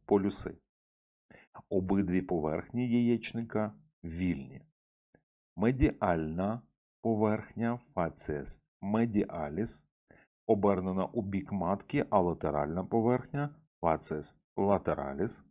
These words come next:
прилягає до стінки малого таза. Поверхні яєчника розділені двома краями. Один край опуклий,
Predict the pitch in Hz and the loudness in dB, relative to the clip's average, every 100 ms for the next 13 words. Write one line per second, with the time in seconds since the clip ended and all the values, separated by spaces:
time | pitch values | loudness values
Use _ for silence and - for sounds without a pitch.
0 | _ 104 101 90 78 71 71 71 - - | _ 2 4 4 0 -4 -6 -10 -12 -8
1 | 87 90 - 123 - _ - 92 78 71 | -6 -6 -8 -12 -12 _ -4 -2 -2 -6
2 | 80 76 _ _ _ 98 73 - - - | -10 -14 _ _ _ 2 2 -4 -18 -20
3 | _ _ _ - _ - - - - 90 | _ _ _ -20 _ -18 -16 -10 2 6
4 | 92 - 98 92 92 107 127 151 147 143 | 6 4 0 0 2 0 0 -4 -2 0
5 | 113 85 98 101 104 104 90 95 90 80 | 2 2 2 4 4 2 2 0 0 -2
6 | - 107 104 78 69 - _ _ _ _ | 0 0 2 -2 -6 -16 _ _ _ _
7 | 113 110 120 135 117 - 87 73 67 - | -2 2 2 2 0 -2 0 -2 -4 -14
8 | _ - _ _ - 131 135 - 101 69 | _ -20 _ _ -2 -2 -2 -2 -2 -2
9 | - 98 107 110 139 - | -2 0 2 0 -4 -10